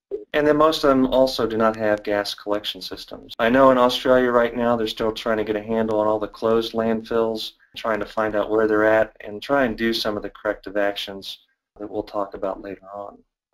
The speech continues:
Why the change in landfill design? Well, over the past thirty years, the world's become more concerned about what happens to the waste that's buried in the landfills. Accidents such as exploding homes or landfills,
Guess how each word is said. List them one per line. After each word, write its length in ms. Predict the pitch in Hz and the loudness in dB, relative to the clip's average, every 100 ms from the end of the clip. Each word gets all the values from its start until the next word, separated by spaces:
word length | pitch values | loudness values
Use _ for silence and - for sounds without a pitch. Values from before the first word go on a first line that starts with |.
| - | 2
Why 160 | 135 160 | 2 4
the 80 | |
change 380 | 160 165 156 151 | 0 0 0 0
in 80 | 135 | 0
landfill 500 | 131 135 131 135 117 | 2 2 0 -4 -4
design? 520 | 107 117 117 107 - | 0 2 2 0 -8
Well, 200 | 117 143 | 0 6
over 140 | 156 156 | 8 6
the 80 | 143 | 4
past 380 | 143 143 139 | 2 0 2
thirty 240 | 143 131 120 | 2 2 2
years, 280 | 127 127 - | 2 2 0
the 60 | |
world's 240 | 117 117 113 | -2 -2 -2
become 300 | 107 117 110 | -6 -6 -2
more 260 | 113 123 | 0 0
concerned 420 | 123 110 - 120 | 0 -6 -2 -2
about 240 | 110 107 - | 0 -2 -2
what 140 | 113 | -4
happens 440 | 117 113 110 107 - | 0 -2 -2 -6 -6
to 60 | |
the 60 | 104 | -2
waste 320 | 104 104 - | 0 -2 -4
that's 120 | - | -10
buried 280 | - 107 101 | -4 -2 -2
in 100 | 98 | -8
the 80 | 98 | -10
landfills. 720 | 98 104 - 110 113 110 - _ | -10 -10 -12 -14 -14 -14 -16 _
Accidents 480 | 120 123 - 120 113 | -2 -2 0 0 0
such 260 | - 117 - | 0 -4 -4
as 120 | 104 | -8
exploding 520 | 101 - 120 117 107 | -10 -6 0 2 0
homes 460 | 107 117 113 113 107 | -2 -2 0 -2 -2
or 60 | |
landfills, 800 | 107 110 110 110 113 107 104 - | -2 0 -2 -4 -2 -2 -2 -6